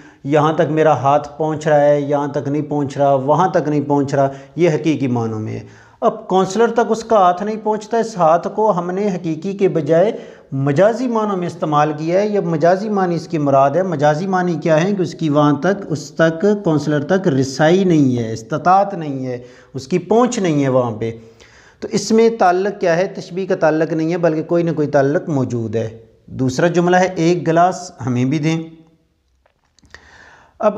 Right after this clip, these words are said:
گلاس یہ نہیں ہے کوئی اسٹیل یا پلاسٹک کا کوئی جو ہے وہ گلاس بانٹے جا رہے ہیں، نہیں۔ ہو سکتا ہے پانی تقسیم ہو رہا ہو تو آپ بیٹھے ہیں اور آپ نے مانگا ہے پانی، "جی ہمیں بھی دیں" یا "مجھے بھی دیں"،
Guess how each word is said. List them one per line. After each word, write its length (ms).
گلاس 600
یہ 160
نہیں 220
ہے 60
کوئی 140
اسٹیل 680
یا 100
پلاسٹک 560
کا 160
کوئی 400
جو 140
ہے 140
وہ 180
گلاس 360
بانٹے 340
جا 240
رہے 80
ہیں، 80
نہیں۔ 200
ہو 120
سکتا 360
ہے 100
پانی 400
تقسیم 420
ہو 180
رہا 120
ہو 220
تو 280
آپ 200
بیٹھے 300
ہیں 80
اور 80
آپ 220
نے 140
مانگا 340
ہے 60
پانی، 320
"جی 200
ہمیں 180
بھی 140
دیں" 180
یا 260
"مجھے 400
بھی 120
دیں"، 260